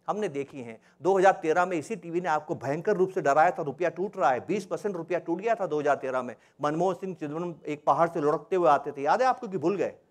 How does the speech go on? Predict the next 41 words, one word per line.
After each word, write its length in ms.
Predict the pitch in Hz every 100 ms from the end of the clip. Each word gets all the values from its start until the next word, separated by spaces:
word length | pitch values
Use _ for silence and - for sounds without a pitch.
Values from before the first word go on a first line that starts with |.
| _ _ _ _ _ _
दो 180 | 120 156
हज़ार 140 | 165 165
चौदह 280 | 151 147 170
में 100 | 165
टेपरिंग 440 | - 180 185 208
आई, 160 | 185 151
टेपरिंग 420 | - 175 180 185
आई, 160 | 165 151
टेपरिंग 400 | 143 156 170 156
आई, 100 | 147
जो 120 | 139
अभी 140 | 147 147
चल 180 | 156
रही 220 | 175 190 147
है। 180 | 110 _ _ _ _ -
दो 200 | 147 151
हज़ार 160 | 156
सोलह 280 | 147 151 156
में 160 | 156 123
ब्रेक्जिट 380 | 147 120 190 185
आया, 180 | 156 127
ब्रेक्जिट 360 | 127 127 165
आया, 160 | 175 143
ब्रेक्जिट 380 | 120 120 165 190
आया। 300 | 139 107 98 _ _ _ _ -
सत्रह 260 | 143 160 165
में 100 | 147 110 107
नोटबंदी 480 | 156 165 185 208 240
आ 120 | 160
गई, 240 | 120 113 - _
अठारह 380 | 147 - 165 175
में 120 | 170 120
जीएसटी 460 | 147 175 170 269
आ 120 | 233 156
गई, 300 | 135 113 104 _ _ -
उन्नीस 340 | 175 214 214
के 120 | -
अंदर 220 | 165 170 131
डिफॉल्ट 400 | 139 170 220 156
आ 100 | 110
गए। 180 | 101